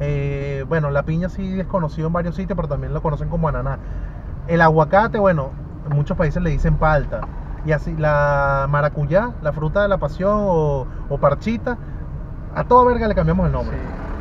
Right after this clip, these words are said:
Speaker 1: Entonces,
Speaker 2: Eh,
Speaker 1: hay que adaptarse un poquito.
Speaker 2: y te cuesta, weón, al principio te cuesta, pero después te adaptas y qué coño. A veces lo que es difícil es con la cocina,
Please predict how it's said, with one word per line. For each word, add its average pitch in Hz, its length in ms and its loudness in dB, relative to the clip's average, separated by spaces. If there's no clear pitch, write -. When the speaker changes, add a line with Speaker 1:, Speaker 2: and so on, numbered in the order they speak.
Speaker 1:
Entonces, 165 280 2
Speaker 2:
Eh, - 60 -6
Speaker 1:
hay 147 120 2
que 190 80 4
adaptarse 143 420 2
un 151 80 2
poquito. 127 320 -4
Speaker 2:
y 156 600 -4
te 160 100 -4
cuesta, 226 440 2
weón, 151 320 -2
al 151 100 -2
principio 160 380 -6
te 208 80 -4
cuesta, 170 300 -4
pero 151 200 -4
después 147 280 -4
te 214 60 -2
adaptas 220 460 2
y 214 80 -6
qué 190 120 -8
coño. 170 320 -4
A 156 120 0
veces 190 360 0
lo 175 120 0
que 180 120 -6
es 190 60 -6
difícil 226 420 -6
es 240 80 -6
con 233 120 -2
la 220 100 -2
cocina, 165 460 -6